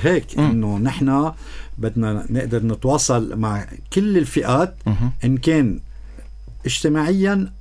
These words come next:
Speaker 1: أو من الفئات العمرية. بالعكس، نحن دورنا نوصل لكل العالم. آه، بذات الوقت، وقت شو الدور الفعال يلي نحن عملناه خلال الحرب اللبنانية؟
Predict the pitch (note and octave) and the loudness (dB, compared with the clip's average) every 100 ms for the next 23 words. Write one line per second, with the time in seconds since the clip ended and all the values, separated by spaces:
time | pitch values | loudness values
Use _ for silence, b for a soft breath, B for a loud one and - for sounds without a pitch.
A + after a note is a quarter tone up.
0 | - F#3 G#3+ G#3+ A3+ - D3 C#3+ E3+ C3+ | 0 4 4 2 -2 0 0 2 0 2
1 | D#3 C#3 B2+ D3 D3 F#2+ E2+ - - - | 2 2 4 4 2 0 -4 -12 -12 -6
2 | A2+ D#3+ - G2 - B2+ C3 C3 A#2+ D3+ | -4 -4 -2 -4 -4 -4 0 0 2 2
3 | E3 D3 D#3 E3 B B B C#3+ D#3 D3+ | 4 2 0 -2 B B B 0 2 2
4 | C#3 C#3 G3 F#3 B2+ A#2 A2+ F#2+ F2+ B | 2 2 2 4 2 4 2 2 -2 B
5 | B B B B B - A2+ G#2+ G#2+ G#2 | B B B B B -8 -4 -2 -2 -2
6 | - G#2+ D#3 F3 F3 G3 D3+ D3 - - | -4 -2 0 2 2 4 2 0 -4 -18
7 | b b b b - - A2 G2+ - - | b b b b -12 -6 -6 -6 -14 -18
8 | - A2+ - G3+ D#3+ E3+ E3+ C#3 A#2+ B2+ | -12 -6 0 0 4 4 4 4 2 0
9 | C3 C#3 C3 A2+ A2+ B2 - A#2 A#2 A#2+ | 2 2 2 0 0 0 0 2 2 2
10 | C3+ C#3+ C#3+ - - - D3 D3 D#3+ D#3 | 2 2 -2 -8 -14 -4 0 2 2 0
11 | - - - B2 - E3 D3 G#2 - b | -4 -12 -6 -6 0 0 0 -4 -12 b
12 | b A#2 A#2 A#2+ B2+ C3 B2+ F#2+ | b -2 0 2 2 2 2 -2